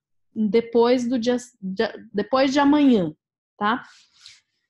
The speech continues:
Coloca pelo menos dez coisas que você queira realizar.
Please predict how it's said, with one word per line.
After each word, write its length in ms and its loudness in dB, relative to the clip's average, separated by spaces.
Coloca 460 2
pelo 420 0
menos 800 -2
dez 520 0
coisas 520 0
que 120 -6
você 260 -4
queira 300 -2
realizar. 800 -4